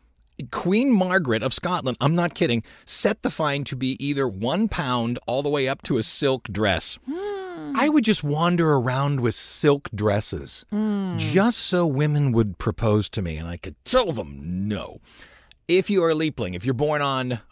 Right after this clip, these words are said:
Speaker 1: uh, leap day, d-, have you ever heard it that, oh, you get to choose if your, uh, birthday is the twenty-eighth of February or March first?
Speaker 2: Yeah, I have
Speaker 1: Right?
Speaker 2: heard that.
Speaker 1: Mm-hmm.
Speaker 2: Right?
Speaker 1: Not true.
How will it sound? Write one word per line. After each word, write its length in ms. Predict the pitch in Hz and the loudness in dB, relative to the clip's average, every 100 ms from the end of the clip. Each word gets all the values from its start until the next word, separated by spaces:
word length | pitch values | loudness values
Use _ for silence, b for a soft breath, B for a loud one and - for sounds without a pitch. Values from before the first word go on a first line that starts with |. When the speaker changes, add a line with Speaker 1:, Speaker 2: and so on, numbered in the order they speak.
| - | -10
Speaker 1:
uh, 420 | 107 104 104 107 | -6 -4 -4 -4
leap 240 | 117 117 - | -2 -4 -2
day, 200 | 82 - _ _ _ _ _ _ b b b _ _ _ _ | -6 -6 _ _ _ _ _ _ b b b _ _ _ _
d-, 120 | - | -8
have 100 | - 151 | -4 0
you 120 | 190 | 2
ever 160 | 240 240 | 4 4
heard 240 | 214 214 | 8 8
it 80 | 208 | 6
that, 100 | 147 | 2
oh, 100 | 135 | 0
you 160 | 135 170 | 2 2
get 200 | 165 151 | 2 2
to 80 | 92 | -2
choose 420 | - 175 151 107 | 0 4 4 2
if 160 | 107 92 | -2 0
your, 340 | 117 101 98 | 0 2 0
uh, 180 | 95 87 | -2 -2
birthday 640 | 90 117 120 - 107 98 98 | -2 2 2 2 -2 0 -2
is 380 | 95 101 95 90 | -2 -2 -2 -2
the 140 | 92 | -4
twenty-eighth 480 | - 131 117 104 98 | -4 -4 -2 -4 -6
of 60 | |
February 500 | 90 110 95 98 110 | -4 -4 -2 -2 -2
or 60 | 104 | -2
March 280 | 95 85 - | -2 -4 -4
first? 300 | 131 104 254 | -2 -2 -2
Speaker 2:
Yeah, 240 | 330 220 | 0 0
I 40 | 202 | 0
have 200 | 240 - | -2 0
Speaker 1:
Right? 140 | 190 | 0
Speaker 2:
heard 160 | 180 151 | 0 -2
that. 240 | 160 151 | -6 -4
Speaker 1:
Mm-hmm. 280 | 127 131 160 | -2 2 4
Speaker 2:
Right? 200 | 196 233 | 2 2
Speaker 1:
Not 260 | 127 135 | 0 -2
true. 520 | - - 147 147 92 | -6 -6 0 0 0